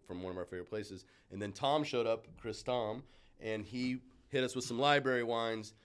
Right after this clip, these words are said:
And it was just this moment of being, we didn't know this was gonna happen. We're where we wanna be with our favorite people, and welcome home, Channing. Let's go have a great day. And we're trying wines that just, like, you don't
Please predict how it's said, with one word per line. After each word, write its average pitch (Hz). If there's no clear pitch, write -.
And 117
it 127
was 120
just 143
this 131
moment 160
of 135
being, 139
we 123
didn't 160
know 160
this 156
was 143
gonna 139
happen. 123
We're 117
where 127
we 139
wanna 135
be 120
with 117
our 107
favorite 117
people, 113
and 104
welcome 117
home, 120
Channing. 117
Let's 110
go 110
have 104
a 104
great 107
day. 113
And 104
we're 117
trying 123
wines 113
that 95
just, 101
like, 87
you 85
don't 85